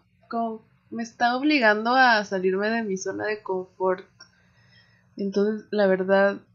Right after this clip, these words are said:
sí me está gustando y hasta ahora voy al día, no me he retrasado, lo cual es muy bueno. Y la verdad es que ya haber pasado de los diez días sí lo considero un gran logro para mí.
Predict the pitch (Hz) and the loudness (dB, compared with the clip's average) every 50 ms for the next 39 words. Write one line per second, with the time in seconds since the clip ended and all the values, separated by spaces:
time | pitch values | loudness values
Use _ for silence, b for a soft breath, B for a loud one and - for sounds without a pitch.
0 | _ _ _ _ - - 262 262 302 311 - - 359 349 370 359 - - 311 302 | _ _ _ _ -14 -10 -4 -4 -4 -2 0 0 2 2 2 0 2 4 4 4
1 | 294 285 285 294 302 330 330 - _ - 220 220 220 214 208 196 - 196 190 185 | 4 4 4 2 2 2 0 -4 _ -6 -2 0 0 0 0 0 2 4 6 6
2 | 190 190 196 - - - 196 208 202 202 196 190 196 180 196 220 233 247 247 247 | 6 6 4 4 0 -4 -2 2 2 4 4 4 2 0 -2 -2 0 2 2 2
3 | 247 233 220 214 214 214 214 208 208 208 208 208 208 208 220 220 214 208 - 190 | 2 0 -2 -2 -2 0 2 2 4 4 4 4 2 2 2 0 -2 -2 -2 -4
4 | 190 190 - - 202 202 202 220 233 254 262 233 - - 190 185 190 190 196 196 | -4 -4 -2 0 2 2 2 2 0 -4 -6 -6 -6 -6 -4 -4 -4 -4 -6 -4
5 | 196 196 196 196 190 196 196 196 202 220 233 277 330 330 _ _ _ _ _ - | -4 -2 -2 -2 -2 -4 -4 -4 -4 -6 -8 -8 -8 -10 _ _ _ _ _ -20
6 | - _ _ _ _ _ _ _ - 190 190 190 190 196 196 196 190 185 180 170 | -20 _ _ _ _ _ _ _ -8 -8 -6 -4 -4 -4 -4 -2 -2 -2 -2 -2
7 | 175 175 175 180 - - - 220 196 208 196 196 202 202 B B B B B B | -2 -4 -4 -4 -6 -6 -6 -4 -2 0 0 0 0 0 B B B B B B
8 | B B B B 208 196 190 185 196 190 - 220 220 240 240 247 262 269 254 220 | B B B B 2 4 4 2 0 -2 -4 -4 -2 0 2 4 4 4 4 2
9 | 196 185 190 - 196 196 202 202 196 196 226 233 240 262 285 294 - - _ - | 0 -2 -4 0 0 2 2 2 -2 -4 -4 -2 -2 -2 -2 -4 -6 -12 _ -8
10 | 190 190 196 196 196 - 220 214 - - 202 196 185 180 180 185 190 190 - - | -6 -6 -6 -6 -8 -10 -12 -14 -14 -8 -6 -4 -4 -2 -2 -4 -4 -6 -8 -10
11 | 202 202 202 202 214 214 214 214 214 208 202 202 202 202 196 202 202 - 214 202 | -10 -10 -10 -10 -10 -10 -10 -8 -6 -4 -4 -4 -4 -4 -6 -8 -10 -10 -10 -8
12 | 190 180 175 180 180 185 | -8 -6 -8 -8 -10 -14